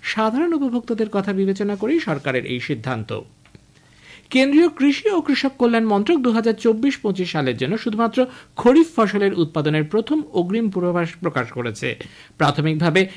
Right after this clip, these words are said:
রাজ্যগুলি থেকে প্রাপ্ত তথ্যের ভিত্তিতে পূর্বাভাস তৈরি করা হয়েছে। পূর্বাভাস অনুসারে এই সময়কালে মোট খরিফ খাদ্যশস্য উৎপাদন এক হাজার ছশো সাতচল্লিশ লক্ষ পাঁচ হাজার মেট্রিক টন হতে পারে, যা আগের বছরের খরিফ খাদ্যশস্যের উৎপাদনের তুলনায়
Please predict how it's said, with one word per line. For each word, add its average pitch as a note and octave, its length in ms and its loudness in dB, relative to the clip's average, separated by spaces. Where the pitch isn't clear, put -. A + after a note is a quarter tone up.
রাজ্যগুলি G#3+ 500 2
থেকে A#3 240 0
প্রাপ্ত A3 360 2
তথ্যের A#3+ 360 0
ভিত্তিতে B3 420 0
পূর্বাভাস F3+ 520 -2
তৈরি G3+ 220 2
করা A#2 220 -2
হয়েছে। A#2 380 -2
পূর্বাভাস B3 420 4
অনুসারে F3+ 380 0
এই D4 300 6
সময়কালে C4 560 2
মোট C#4 280 0
খরিফ A3+ 340 -2
খাদ্যশস্য G3 720 -2
উৎপাদন D3+ 460 -2
এক G#3+ 200 0
হাজার C#4 200 2
ছশো B3+ 300 -4
সাতচল্লিশ A3+ 580 -2
লক্ষ A3+ 180 0
পাঁচ F3+ 360 0
হাজার G#3 260 -2
মেট্রিক D3 380 -2
টন A#2 140 -2
হতে C3+ 200 -4
পারে, G3 240 2
যা A#3 160 4
আগের A#3 460 2
বছরের C#4+ 400 0
খরিফ A#3+ 340 -2
খাদ্যশস্যের E3+ 580 -2
উৎপাদনের C3+ 500 -2
তুলনায় G3 380 0